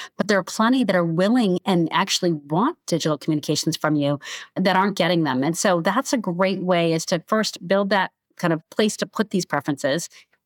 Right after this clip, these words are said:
and then start capturing them. And then I always say a few things about that. One is, you can't, it's not binary. Do you want digital? Do you not want digital? It's really, there's logical buckets that make sense. Like,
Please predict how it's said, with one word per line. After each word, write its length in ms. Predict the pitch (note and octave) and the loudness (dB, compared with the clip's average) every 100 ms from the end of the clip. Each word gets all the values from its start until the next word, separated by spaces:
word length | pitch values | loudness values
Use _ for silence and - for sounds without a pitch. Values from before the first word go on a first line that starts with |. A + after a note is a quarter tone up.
| - | 0
and 160 | G#3 | 2
then 160 | G#3 A3+ | 4 2
start 240 | - - | 0 -4
capturing 560 | - F3 - - - - | -4 -2 -2 -4 -6 -2
them. 260 | A#2+ A2+ - | -2 -2 0
And 180 | G3 F#3+ | 2 4
then 200 | F3+ - | 2 2
I 120 | F#3 | 2
always 200 | G3 G#3+ | 2 0
say 140 | - F#3+ | 0 -2
a 60 | |
few 180 | - F3+ | 0 -2
things 280 | - E3 D#3+ | 2 0 0
about 220 | D#3 D3 | -2 -2
that. 200 | D#3 C#3+ | -2 0
One 220 | F3+ G#3+ | 2 2
is, 240 | G3 F#3 - - _ _ _ | 2 0 -4 -16 _ _ _
you 100 | A3 | -2
can't, 360 | G3+ - C4+ C4 | 0 0 0 0
it's 120 | G#3+ | 0
not 200 | C4 G#3+ | 0 2
binary. 500 | F#3+ F3+ D#3 C3 - _ | 2 2 0 -2 -6 _
Do 100 | - | 0
you 60 | F3+ | 2
want 140 | G3+ G3+ | 2 2
digital? 280 | C4 C#4+ | 2 0
Do 100 | C4+ | 2
you 60 | C4 | 0
not 140 | - | 0
want 160 | E3+ D#3 | 0 -2
digital? 320 | D3 D3+ B2+ _ - | -2 -4 -6 _ -4
It's 120 | - | -2
really, 320 | G3 A#3 A#3 | 0 2 0
there's 300 | G3+ G3 - | 0 -2 -2
logical 460 | G3 G3+ G#3 A3 F#3 | 0 0 0 -2 0
buckets 460 | F3+ - D#3+ - | -2 -2 -4 -2
that 120 | E3+ E3+ | -4 0
make 240 | E3 - | 0 -2
sense. 480 | - F3+ C#3 - - | -4 -2 -2 -2 -2
Like, 240 | D3+ - | -2 -4